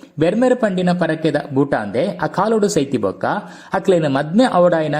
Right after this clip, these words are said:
ಕಡೆರೆ ಕಾರ್ಲದ ಚಂದ್ರಾಮು ಶೆಟ್ಟಿನ ಜೋಕುಲಾಯಿನ ರಾಮಲ ಕಣೆರ್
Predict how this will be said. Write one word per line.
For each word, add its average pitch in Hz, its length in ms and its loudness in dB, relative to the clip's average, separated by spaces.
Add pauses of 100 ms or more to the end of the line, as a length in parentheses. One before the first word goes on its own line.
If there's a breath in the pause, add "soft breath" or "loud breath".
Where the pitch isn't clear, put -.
(120)
ಕಡೆರೆ 175 320 2
ಕಾರ್ಲದ 151 440 0
ಚಂದ್ರಾಮು 175 540 0
ಶೆಟ್ಟಿನ 151 680 -2
ಜೋಕುಲಾಯಿನ 120 640 0 (220)
ರಾಮಲ 196 420 0
ಕಣೆರ್ 135 400 2